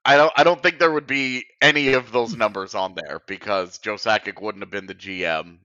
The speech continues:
and so all the things that would have happened after that may not have, uh, may not have taken place. It would have been a totally alternate universe. We, the, the funny part is, is that Colorado Columbus connection still lives 'cause maybe Chris McFarland would have ended up the A G M like he did in Columbus.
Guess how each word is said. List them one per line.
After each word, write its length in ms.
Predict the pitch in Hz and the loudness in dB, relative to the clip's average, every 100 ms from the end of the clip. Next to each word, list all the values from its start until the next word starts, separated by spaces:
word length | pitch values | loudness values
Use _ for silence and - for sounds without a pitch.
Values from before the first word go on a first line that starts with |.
| - | -14
and 200 | 90 87 | -14 -10
so 600 | 95 87 85 82 82 85 | -6 -6 -6 -10 -12 -6
all 200 | 104 107 | -2 -2
the 120 | 104 | -2
things 300 | - 107 98 | -8 -8 -8
that 160 | 101 87 | -8 -8
would 100 | 90 | -10
have 100 | 87 | -6
happened 340 | 95 92 85 | -4 -4 -4
after 260 | 82 82 85 | -6 -6 -8
that 260 | 80 78 80 | -8 -8 -8
may 160 | 85 | -10
not 220 | 90 95 | -6 -4
have, 180 | 107 104 | -4 -4
uh, 300 | 120 120 120 - _ _ _ _ | -2 -2 -4 -6 _ _ _ _
may 120 | 135 | 2
not 160 | 175 165 | 4 4
have 100 | 147 | 4
taken 260 | 165 156 | 0 -2
place. 380 | 147 165 117 - - | -4 -4 -4 -8 -8
It 60 | |
would 140 | 127 156 | -6 -6
have 80 | 143 | -4
been 140 | 143 | -6
a 40 | |
totally 440 | 135 135 139 135 131 | -6 -8 -6 -6 -6
alternate 460 | 123 123 123 117 | -6 -8 -12 -16
universe. 540 | 110 110 87 69 - - | -16 -16 -16 -18 -20 -20
We, 160 | 85 90 _ _ _ _ _ _ _ _ | -18 -18 _ _ _ _ _ _ _ _
the, 100 | - - _ | -10 -10 _
the 60 | - | -6
funny 280 | - 180 175 | 2 2 2
part 260 | 160 143 | 2 4
is, 180 | 160 160 | 4 2
is 80 | 117 | -2
that 140 | 117 | -2
Colorado 460 | - 131 127 127 123 | 0 2 4 4 2
Columbus 420 | - 117 135 120 | -2 -4 -6 -8
connection 460 | - 107 98 - 101 | -10 -8 -8 -10 -18
still 320 | - 120 101 | -12 -8 -6
lives 320 | 123 117 104 | -2 -4 -4
'cause 360 | - 98 98 92 | -10 -10 -10 -12
maybe 220 | 95 107 | -10 -10
Chris 260 | 110 117 - | -10 -14 -16
McFarland 540 | 113 120 127 113 95 | -12 -6 -4 -4 -8
would 140 | 110 | -8
have 100 | 123 | -6
ended 280 | 131 127 127 | -6 -6 -6
up 120 | 131 | -8
the 140 | - - | -8 -6
A 100 | 120 | -6
G 220 | - 135 | -8 -6
M 220 | 135 143 | -2 -2
like 160 | 104 98 | -4 -14
he 100 | 110 | -14
did 180 | 104 120 | -10 -10
in 60 | 127 | -10
Columbus. 720 | 139 143 151 90 113 - | -8 -8 -8 -10 -12 -14